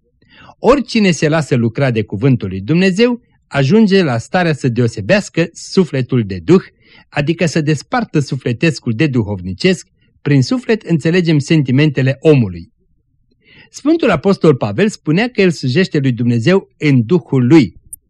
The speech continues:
și îndemna pe credincioși să fie plini de râvnă cu Duhul. Așa stând lucrurile, înțelegem mai bine cuvintele Domnului Isus:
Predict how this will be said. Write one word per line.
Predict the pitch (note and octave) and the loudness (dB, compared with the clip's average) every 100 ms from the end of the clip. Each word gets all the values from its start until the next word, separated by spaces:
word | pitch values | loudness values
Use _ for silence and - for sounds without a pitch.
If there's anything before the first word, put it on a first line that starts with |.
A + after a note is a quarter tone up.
| _ _ _ | _ _ _
și | - - D#3+ - | -6 -4 -4 -2
îndemna | D3+ C3 C#3 F3+ A#3+ | 0 2 0 0 0
pe | A3 | -2
credincioși | - G3 F3+ E3+ F#3 F#3 - _ | 0 0 0 0 0 -2 -4 _
să | - C#3+ | -6 -4
fie | - D3 C3+ | 0 0 0
plini | - D#3 C3+ | 0 0 2
de | B2+ | 2
râvnă | D3 C3 B2+ | 2 2 0
cu | B2 A#2+ | 0 -4
Duhul. | G2+ G3 - G2+ E2+ _ _ _ _ _ _ _ _ | 2 2 2 -4 -8 _ _ _ _ _ _ _ _
Așa | D#3 - C4 | -6 -4 -6
stând | - A3+ E3+ | 0 2 2
lucrurile, | F#3 G#3+ G3+ F#3+ F3 E3 D#3+ _ _ - | 0 0 2 2 2 -2 -4 _ _ -4
înțelegem | B2+ - G#2+ A#2+ C3 B2+ | -2 -2 -4 -2 0 0
mai | A2 G2 F2 | 0 -2 -2
bine | F#3 A3+ | 0 0
cuvintele | - B2+ C3+ C3+ A#2 A2+ | 0 0 0 0 0 0
Domnului | B2+ B2 A2+ G#2+ | 2 2 2 0
Isus: | G2+ - F#3 - | -2 0 0 0